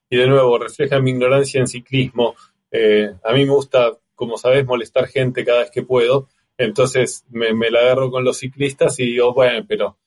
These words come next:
cualquiera puede andar en bicicleta, es empujar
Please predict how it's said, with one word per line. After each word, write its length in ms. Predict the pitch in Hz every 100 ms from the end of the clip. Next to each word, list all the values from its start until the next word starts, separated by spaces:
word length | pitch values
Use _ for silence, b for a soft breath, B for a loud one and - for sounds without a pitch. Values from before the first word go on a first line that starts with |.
| _ _ -
cualquiera 500 | 127 120 113 147 135
puede 160 | 120 120
andar 160 | 120
en 100 | 120
bicicleta, 500 | 117 110 113 117 107
es 100 | -
empujar 640 | 127 127 127 - 143 135